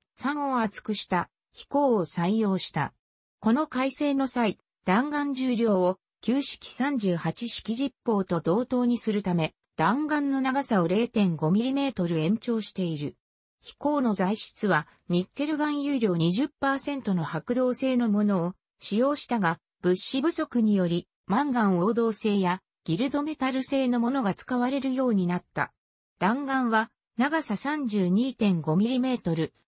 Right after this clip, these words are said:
旧式は三十二ミリメートル、計六点六五ミリメートル、重量九グラム、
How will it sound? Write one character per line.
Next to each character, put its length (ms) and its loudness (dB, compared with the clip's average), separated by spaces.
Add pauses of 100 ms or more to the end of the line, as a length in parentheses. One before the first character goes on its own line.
旧 240 0
式 240 -4
は 140 4
三 300 -4
十 200 0
二 200 0
ミ 120 2
リ 100 0
メ 160 0
ー 60 -4
ト 140 0
ル、 180 0 (220)
計 240 0
六 220 -2
点 240 -2
六 280 -4
五 220 0
ミ 140 -4
リ 100 -4
メ 140 -2
ー 60 -4
ト 120 0
ル、 220 0 (220)
重 240 2
量 240 2
九 220 0
グ 100 0
ラ 120 2
ム、 200 -4